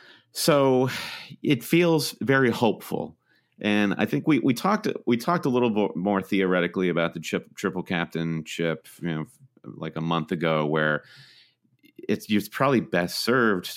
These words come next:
when you have a player that is just really in the midst of a rich vein of form.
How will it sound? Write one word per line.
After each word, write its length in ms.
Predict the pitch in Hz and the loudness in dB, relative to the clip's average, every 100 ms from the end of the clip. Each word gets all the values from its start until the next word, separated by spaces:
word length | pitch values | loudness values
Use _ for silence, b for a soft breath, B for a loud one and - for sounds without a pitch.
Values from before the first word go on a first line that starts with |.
| - | -2
when 160 | 95 | 0
you 100 | 90 | 0
have 460 | 76 92 98 101 104 - | -2 0 0 0 0 -4
a 80 | |
player 560 | 92 - 85 82 78 80 | -6 -6 -2 0 2 0
that 340 | 78 78 76 | 0 -2 -2
is 300 | - 80 76 | 0 0 -2
just 300 | - - 135 - 101 | -8 -8 -8 -10 -6
really 380 | 120 131 104 85 - | 0 2 4 2 0
in 180 | 87 | -2
the 80 | 80 | 0
midst 420 | 78 78 71 - | 0 -2 -4 -8
of 160 | - 80 | -8 -4
a 40 | 78 | -4
rich 360 | 73 78 - | -2 -4 -8
vein 280 | 80 82 78 | -6 -4 -4
of 160 | 73 67 | -6 -10
form. 400 | - 65 58 | -8 -8 -10